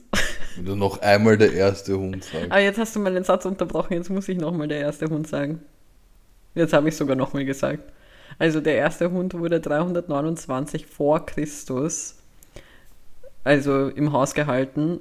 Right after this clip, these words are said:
Speaker 2: und das war kein geringerer als der Saluki-Hund. Und es ist kein Joke, der heißt Saluki. Ich habe jetzt sogar nochmal gegoogelt. Und der Hund schaut auch so aus, als ob er seitdem nicht mehr gegessen hat.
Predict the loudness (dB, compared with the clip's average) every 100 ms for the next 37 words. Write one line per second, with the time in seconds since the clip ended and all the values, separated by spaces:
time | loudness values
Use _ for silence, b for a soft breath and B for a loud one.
0 | -4 -2 -2 -2 -4 -4 -4 -4 -4 -4
1 | -4 -2 -2 -2 -2 -2 -4 -4 -4 -2
2 | 0 0 -2 -2 0 0 -2 -2 0 0
3 | -2 -4 -10 _ _ -4 -2 -2 -6 -2
4 | -2 0 -2 0 0 0 -2 0 0 0
5 | -2 -2 -2 -2 -4 -2 -4 -4 -2 -2
6 | 0 0 0 -2 -2 -2 0 2 2 -2
7 | B B B B B 2 4 4 2 2
8 | 4 2 0 0 0 -2 -4 -2 0 2
9 | 0 0 -4 -4 -4 -2 -2 -2 0 0
10 | 2 0 -2 0 0 -2 -2 -2 0 0
11 | 0 -2